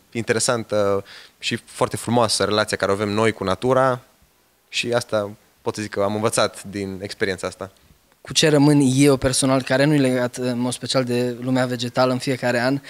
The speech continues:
Speaker 2: în fiecare an lucrez la răbdare, care e un, e un deficit al meu destul de serios și lucrând cu copiii trebuie, nu pot să, trebuie să ai o anumită ținută, o anumită conduită cu ei și atunci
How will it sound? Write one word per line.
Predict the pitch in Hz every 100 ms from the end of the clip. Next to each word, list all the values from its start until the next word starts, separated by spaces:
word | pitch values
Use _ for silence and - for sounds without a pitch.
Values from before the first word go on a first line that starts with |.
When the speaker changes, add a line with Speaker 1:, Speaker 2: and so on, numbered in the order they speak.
| - - -
Speaker 2:
în | 139
fiecare | 170 160 147 147
an | 143
lucrez | 135 143
la | 131
răbdare, | 120 113 120 113 110 120 - _ _ _ - _
care | 127 135
e | 135
un, | 143 135 131 131 _ -
e | 143
un | 135
deficit | 131 123 131 139 131
al | 127
meu | 131 127 123
destul | 120 139 135
de | 131
serios | 131 123 135 160 - - - - -
și | -
lucrând | 143 160 151
cu |
copiii | 135 131 147 139 131
trebuie, | 135 123 117
nu | 123
pot | 120 120
să, | - 120 117 - _ _ _ _ _ _ - _
trebuie | - 143 139
să | 147
ai | 131
o |
anumită | 131 131 131 127 120 117 _
ținută, | - 131 127 120
o |
anumită | 123 120
conduită | 120 123 120 117 117
cu | 117
ei | 120
și | -
atunci | 135 143 131